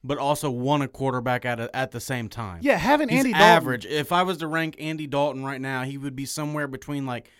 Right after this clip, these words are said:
Speaker 1: sixteen to nineteen probably in, in my best quarterbacks, t-, which there's thirty-two N F L teams. So, you know, maybe, I mean, that's what that, just off the top of my head. Um, j-, you know, we're different. Browns fans, you, we go through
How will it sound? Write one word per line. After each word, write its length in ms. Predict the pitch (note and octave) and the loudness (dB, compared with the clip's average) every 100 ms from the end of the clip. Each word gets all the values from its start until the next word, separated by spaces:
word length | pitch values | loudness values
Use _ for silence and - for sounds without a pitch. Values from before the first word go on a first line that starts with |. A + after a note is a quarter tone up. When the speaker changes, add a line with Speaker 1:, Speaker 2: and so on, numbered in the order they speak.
| _ _ _ | _ _ _
Speaker 1:
sixteen 800 | - - E3 - - D#3+ D#3 C#3 | -8 0 -2 -2 -6 -4 -2 -2
to 80 | |
nineteen 760 | A#2 B2 C#3 C3 - D#3 D3+ D3 | -4 -2 -4 -6 -6 -4 -4 -4
probably 460 | D3+ D3+ D3 D3+ C#3+ | 0 0 0 -2 -2
in, 140 | C3+ | -4
in 160 | B2 C3 | -4 -2
my 160 | C3 | -2
best 280 | C3 C3+ - | -2 -4 -4
quarterbacks, 640 | - C#3 C3+ C#3 C#3 A#2 - _ _ _ | -6 -6 -2 -2 -4 -6 -20 _ _ _
t-, 60 | - | -12
which 240 | D3+ D#3 | -4 -4
there's 220 | C#3+ C#3+ B2+ | 0 -2 0
thirty-two 540 | E3 D#3 D3+ D#3+ D#3 | 2 2 0 0 0
N 160 | C#3 D3 | 0 -2
F 140 | C#3+ | -2
L 120 | D3 | -2
teams. 560 | C3+ C#3 C#3 D3 D3 - _ _ | -2 -4 -2 -2 -4 -10 _ _
So, 200 | - D#3+ | 0 0
you 180 | D3 D3+ | 0 0
know, 100 | C#3+ | 0
maybe, 560 | A#2+ A#2 C#3+ E3 F3+ D3 | 0 0 0 0 -2 -2
I 60 | |
mean, 220 | D3 C#3+ C#3+ | -2 0 0
that's 260 | D3+ - | -2 -4
what 140 | D3 D3+ | -6 -4
that, 200 | C#3+ C#3+ | -4 -4
just 300 | C#3+ - - | -8 -8 -2
off 200 | C#3+ C#3 | -2 -2
the 40 | |
top 200 | C3 C3+ | -4 -4
of 40 | A#2+ | -4
my 160 | A2+ A2 | -8 -6
head. 320 | A#2 B2 A2+ _ _ _ | -6 -8 -10 _ _ _
Um, 460 | - C#3+ C#3 A#2+ G#2+ | -2 2 2 0 -4
j-, 100 | B2+ | -10
you 100 | D3 D3 | -6 -2
know, 300 | B2+ B2 - _ - _ _ _ - F#2+ _ _ _ _ _ _ _ | -2 -6 -14 _ -20 _ _ _ -20 _ _ _ _ _ _ _ _
we're 200 | D3+ A3 | 4 4
different. 460 | G#3+ F3 E3+ A#2+ G#2+ | 6 4 4 -2 -2
Browns 300 | D#3+ G3 G3 | 0 0 0
fans, 280 | G3 F#3 D3+ | -2 -2 -4
you, 100 | E3 | -4
we 160 | E3+ | -4
go 160 | E3 E3 | 0 -2
through 480 | - D#3 D3+ C#3 | -2 -6 -4 -4